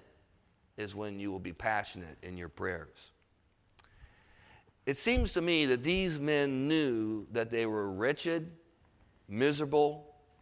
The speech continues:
and poor. These men knew that nothing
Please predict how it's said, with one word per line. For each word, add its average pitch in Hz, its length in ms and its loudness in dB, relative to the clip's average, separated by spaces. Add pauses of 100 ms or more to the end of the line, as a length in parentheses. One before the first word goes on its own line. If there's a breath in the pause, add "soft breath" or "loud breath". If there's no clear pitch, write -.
(140)
and 104 180 -8
poor. 95 480 -2 (960 soft breath)
These 170 380 0
men 151 420 2
knew 120 600 -2 (360 soft breath)
that 120 200 4
nothing 131 800 0